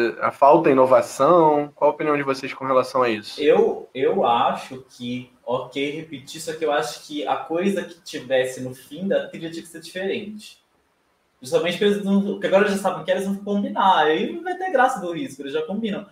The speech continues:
Speaker 2: Então tem que ser outra, tem que ser cada vez uma coisa totalmente diferente. Mas esse, esse rito deles fazerem uma trilha junto, eu acho super legal por, pra criar essa relação, tal, o simbolismo e tal. Agora,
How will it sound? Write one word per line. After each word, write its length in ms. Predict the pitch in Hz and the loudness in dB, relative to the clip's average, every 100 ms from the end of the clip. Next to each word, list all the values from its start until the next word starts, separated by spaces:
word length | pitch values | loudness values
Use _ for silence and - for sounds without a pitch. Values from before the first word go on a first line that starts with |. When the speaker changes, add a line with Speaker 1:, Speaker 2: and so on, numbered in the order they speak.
| _ _ | _ _
Speaker 2:
Então 160 | - 160 | -6 -4
tem 100 | 196 | -4
que 60 | |
ser 140 | - 202 | -2 4
outra, 320 | 214 277 - | 6 4 0
tem 160 | - 196 | -4 -4
que 60 | |
ser 120 | 226 | -2
cada 200 | 220 208 202 | 0 0 2
vez 200 | 233 247 | 0 0
uma 140 | 294 | 0
coisa 320 | 254 262 277 | 4 2 2
totalmente 420 | - 240 - 359 - | -2 -2 -2 -10 -12
diferente. 680 | 381 403 262 143 - - _ _ _ - | -8 -6 -6 -8 -16 -20 _ _ _ -2
Mas 300 | 151 156 156 | 2 4 6
esse, 240 | 196 208 175 | 4 4 0
esse 320 | - 202 190 | 0 0 0
rito 440 | 160 190 190 180 | 0 -2 0 -2
deles 240 | 156 160 - | -6 -4 -2
fazerem 320 | 156 170 170 | -2 -2 -4
uma 240 | 160 160 - _ - | -6 -6 -16 _ -14
trilha 600 | 151 160 170 160 139 135 | -10 -8 -8 -6 -4 -6
junto, 300 | 160 185 180 | -8 -6 -2
eu 140 | 165 | 0
acho 220 | 180 - 196 | 0 -4 -8
super 300 | 208 220 233 | -6 -2 -2
legal 380 | 233 180 170 - | 0 0 0 -2
por, 200 | 202 - _ _ - | -10 -12 _ _ 2
pra 200 | 196 190 | 4 4
criar 300 | 202 190 202 | 2 2 2
essa 120 | 220 | 2
relação, 720 | 202 202 208 - 165 165 170 | -2 -2 -4 -4 -2 -2 -2
tal, 420 | 156 147 - - - - 143 | 2 4 2 -6 -20 -20 -16
o 60 | |
simbolismo 720 | 135 165 160 160 143 147 143 | -14 -10 -4 -4 -4 -10 -12
e 40 | 143 | -10
tal. 240 | 107 - - _ _ _ | -10 -10 -16 _ _ _
Agora, 640 | 120 - 139 139 131 127 | -4 4 6 6 4 0